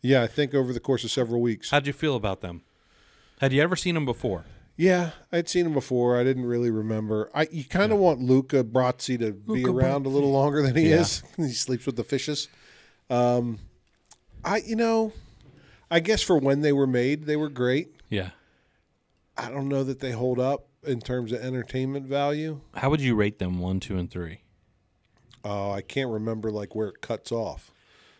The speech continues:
Speaker 2: So the ending of the first one is where all the heads of the family, after Sonny dies.
Speaker 1: Yeah.
Speaker 2: Spoiler alert, came out in nineteen seventy-two.
Speaker 1: <laughs>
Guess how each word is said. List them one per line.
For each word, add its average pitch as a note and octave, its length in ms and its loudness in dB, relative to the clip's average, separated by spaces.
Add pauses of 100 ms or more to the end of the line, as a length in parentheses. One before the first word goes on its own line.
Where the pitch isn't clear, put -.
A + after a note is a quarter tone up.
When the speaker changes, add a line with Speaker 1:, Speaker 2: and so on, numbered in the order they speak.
(380)
Speaker 2:
So A2 280 -4
the G2+ 160 -2
ending D#3 360 2
of C#3 100 2
the C3 60 0
first - 420 2
one G#2 160 2
is F#2+ 140 -2
where F#2+ 220 2
all G#2+ 380 2
the A2+ 140 0
heads G#2+ 260 -2
of G#2 80 -4
the F#2+ 80 -6
family, F#2+ 560 -4 (720)
after A2 300 -4
Sonny B2 380 0
dies. F2+ 600 -8 (160)
Speaker 1:
Yeah. G#2+ 360 -4
Speaker 2:
Spoiler F#3+ 480 8
alert, D3+ 380 6 (180)
came C#3 140 2
out G2 100 2
in F#2 80 -2
nineteen G2 320 -2
seventy-two. F#2+ 680 -4
Speaker 1:
<laughs> - 40 -2